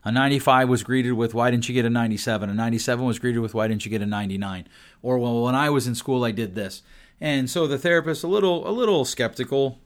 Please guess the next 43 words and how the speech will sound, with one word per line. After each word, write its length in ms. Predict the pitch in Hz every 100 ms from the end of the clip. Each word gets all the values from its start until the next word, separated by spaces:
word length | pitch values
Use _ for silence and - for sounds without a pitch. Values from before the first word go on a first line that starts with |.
| -
kinda 240 | 135 127
went 180 | 123 104
back 260 | 120 127 123
and 100 | 117
said, 140 | 117
"I 80 | 156
don't 100 | 214
know, 120 | 151
I'll 100 | 170
go 180 | 160 147
ask." 320 | 143 90 - _ _ _ _ _
So 240 | - 190 185
I, 180 | 180 139
you 120 | 180
know, 120 | 131
followed 260 | 127 143 135
up 60 | 131
with 100 | 117
the 80 | 117
therapist 400 | 131 120 123 107
a 60 |
few 180 | - 120
weeks 240 | 117 117
later. 420 | 113 113 113 120 - _ _ -
And 240 | 165 165
sure 220 | - 214
enough, 500 | 208 233 202 - - - _ _ - 135
Dad 480 | 151 170 180 156 160
was 240 | 139 151
one 160 | 143 160
of 80 | 156
those 240 | 160 -
people 580 | - 185 151 143 151 - - _
who 200 | 160 160
nothing 440 | 139 151 151 165
was 160 | 151 131
ever 180 | 131 127
good 200 | 170 170
enough 200 | 117 101
for. 400 | 120 113 113 113 - - -
And 200 | 143 131 -
over 400 | 147 180 185 214
time, 760 | - 254 226 156 139 139 135